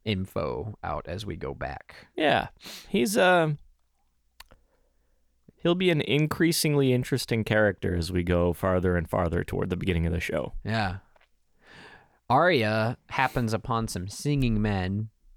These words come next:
Speaker 1: and, uh, they're re-, they're in, like, red armor.
Speaker 2: Mm-hmm.
Speaker 1: They
Speaker 2: They're
Speaker 1: don't
Speaker 2: in,
Speaker 1: s-
Speaker 2: they're in Lannister armor. They're, yeah.
Speaker 1: So they are of the Ce-, of Cersei.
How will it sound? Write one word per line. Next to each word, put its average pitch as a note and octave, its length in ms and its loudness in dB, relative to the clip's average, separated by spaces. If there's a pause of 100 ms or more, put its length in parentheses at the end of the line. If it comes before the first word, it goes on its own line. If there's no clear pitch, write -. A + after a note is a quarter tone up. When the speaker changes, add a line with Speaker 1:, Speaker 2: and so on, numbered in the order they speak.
(1300)
Speaker 1:
and, G2 360 -4
uh, G2 480 0 (1120)
they're G#2+ 400 2
re-, G2+ 460 -2
they're A2 240 2
in, A2 220 0
like, G2 160 0
red A2+ 300 0
armor. G2+ 680 0 (180)
Speaker 2:
Mm-hmm. F#2 280 4 (300)
Speaker 1:
They - 60 0
Speaker 2:
They're A#2 100 6
Speaker 1:
don't A2+ 100 6
Speaker 2:
in, G2+ 60 2
Speaker 1:
s- - 200 -8 (240)
Speaker 2:
they're C#3 180 4
in A#2+ 100 4
Lannister G#2+ 480 2
armor. F2 440 0
They're, G2+ 300 -2
yeah. F#2+ 360 -2
Speaker 1:
So C3 200 2
they C#3+ 160 4
are C3+ 280 4
of G#2+ 160 0
the A2 100 0
Ce-, - 260 -4
of A2 140 0
Cersei. G2 840 -2